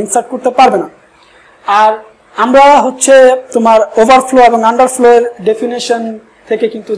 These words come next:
জানি যে কোথাও, কোথা থেকে যদি আমরা কোনো কিছু insert করতে চাই এবং সেখানে যদি তোমার হচ্ছে কিছু নাই থাকে তাহলে সেখানে ওভারফ্লো এর ঘটনাটা ঘটে। এই জন্য সবার প্রথমে বলা হয়ে থাকে যে if avail equals to null, আমাদের available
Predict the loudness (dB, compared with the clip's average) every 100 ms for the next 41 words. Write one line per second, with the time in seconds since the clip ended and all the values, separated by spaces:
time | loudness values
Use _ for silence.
0 | -4 -4 -2 -4 -6 -2 0 0 -4 _
1 | _ _ _ -6 -4 -2 -4 -4 -2 -2
2 | -2 -2 -6 -4 -4 0 0 0 -2 -4
3 | 0 2 2 0 -2 -6 -4 -6 -8 -8
4 | -10 -14 _ _ _ -2 -2 -2 -4 -6
5 | -6 -4 -2 0 2 2 2 0 0 -4
6 | -8 _ 0 0 0 -2 -4 -6 _ -2
7 | 2 2 0 -2 -4 -4 -6 -6 -8 -10
8 | -4 -4 -4 -8 _ _ -6 -4 -4 -6
9 | -4 -6 -4 -4 -2 -2 0 0 0 -6
10 | -6 -4 -2 -4 -8 -6 -2 0 -2 -2
11 | -6 -6 -6 -2 -2 -4 -10 _ _ _
12 | _ -6 -4 0 -2 0 0 0